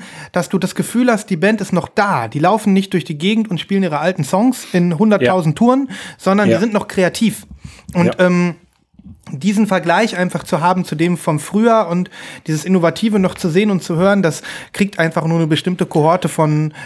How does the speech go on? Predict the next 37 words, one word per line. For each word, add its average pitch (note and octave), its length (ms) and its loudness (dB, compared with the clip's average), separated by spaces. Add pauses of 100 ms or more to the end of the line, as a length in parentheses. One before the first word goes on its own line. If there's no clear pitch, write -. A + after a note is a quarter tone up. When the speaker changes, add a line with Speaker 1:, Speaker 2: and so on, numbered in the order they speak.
Speaker 1:
Rezipienten F#3+ 760 0
dann F3 140 2
auch D#3+ 240 0
auf D#3+ 140 -2
die D#3+ 100 -6
Kette, F#3+ 400 0 (240)
nämlich E3 240 4
Speaker 2:
Ja. G#2+ 100 -2
Speaker 1:
die, G#3+ 320 2 (280)
die F#3+ 220 2
sie F#3 160 0
lange F3+ 260 2
verfolgt G3 480 0
haben. A2+ 340 -6 (280)
Speaker 2:
Hm. G2 280 0
Speaker 1:
Ne? G3 280 2
Das D#3+ 160 -2
ist F#3 100 -6
ähnlich F3+ 320 0
wie F#3 100 -2
bei D#3+ 180 0
mir E3+ 200 2
mit F3+ 180 0
The E3+ 80 0
Cure G3+ 360 0
oder C#3 200 0
so, C#3+ 140 0
wenn D#3+ 120 2
die E3+ 120 -2
einen F#3 80 2
neuen E3 220 2
Song G#3+ 300 0
bringen D3 220 0
und D3+ 100 -4
ich C#3+ 100 -8
den D3+ 180 -2
höre, F#3 380 2